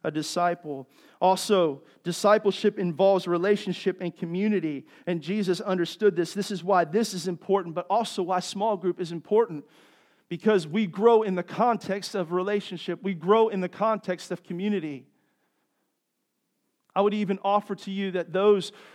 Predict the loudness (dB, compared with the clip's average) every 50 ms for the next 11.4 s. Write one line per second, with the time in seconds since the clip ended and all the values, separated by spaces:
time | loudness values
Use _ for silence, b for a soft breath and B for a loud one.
0 | B B B -2 0 2 2 0 0 0 0 0 0 2 2 2 2 2 2 0
1 | -4 -4 -4 -4 -4 -6 -6 -4 -2 -2 -2 -2 -2 -2 -2 -4 -12 -12 -6 0
2 | 0 0 0 0 -4 -6 -4 0 0 0 0 0 -4 -8 -16 b b b b b
3 | b -4 -4 -2 0 0 2 2 2 2 0 -4 0 2 2 2 0 -2 -4 -4
4 | -2 -2 -2 -2 -2 -4 2 2 2 2 2 -2 -10 -10 -10 -12 -12 -10 -8 -4
5 | -2 -2 -2 -2 -4 b b b b b b b -2 -2 0 4 4 4 4 4
6 | 2 0 2 2 0 -2 -4 -4 -2 -2 0 -2 -2 -6 -6 -6 -2 0 0 2
7 | 2 4 2 2 2 2 -2 -2 2 4 4 2 2 2 -6 -8 -6 -6 -6 -6
8 | -6 -8 -8 -8 -8 -6 -6 -6 -6 -8 -10 b b b b b b -2 0 0
9 | 0 -2 -2 -2 0 0 0 0 -2 -4 -4 -4 0 0 0 0 0 -4 -6 -8
10 | _ -10 -4 -2 0 0 0 -2 -4 -10 -10 -8 -4 -4 -2 -2 -2 -4 -4 -6
11 | -4 -2 0 -2 -2 -4 -8